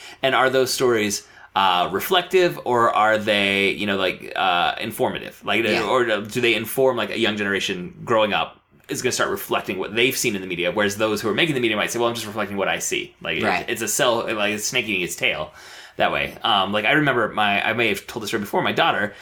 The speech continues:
Speaker 1: um, I remember vividly when she was young and we got her toy, like, we'd go to the toy aisle and she'd go down every toy aisle. Like, everything was interesting. Superheroes, Barbie, like,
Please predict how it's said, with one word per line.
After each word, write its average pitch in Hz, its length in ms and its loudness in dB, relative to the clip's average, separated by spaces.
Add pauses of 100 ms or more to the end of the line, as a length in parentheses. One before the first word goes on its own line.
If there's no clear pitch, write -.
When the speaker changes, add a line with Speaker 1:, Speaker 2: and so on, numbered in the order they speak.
(220)
Speaker 1:
um, 95 480 2 (340)
I 143 60 2
remember 160 220 2
vividly 123 600 0
when 107 600 0 (420)
she 127 320 2
was 117 480 0
young 110 600 0
and 101 340 -4 (140)
we 127 180 -4
got 120 220 2
her 120 80 -8
toy, 120 320 2
like, 110 140 0
we'd 120 100 0
go 135 100 4
to 131 60 4
the 131 80 -2
toy 117 480 2 (100)
aisle 107 280 0 (180)
and 135 100 0
she'd 170 260 -2
go 135 120 2
down 110 240 0
every 104 160 -4
toy 98 160 -2
aisle. 71 220 -4
Like, - 180 -6
everything 170 220 2
was 117 100 0
interesting. 85 380 -8
Superheroes, 113 640 0
Barbie, 101 380 2
like, 92 260 -4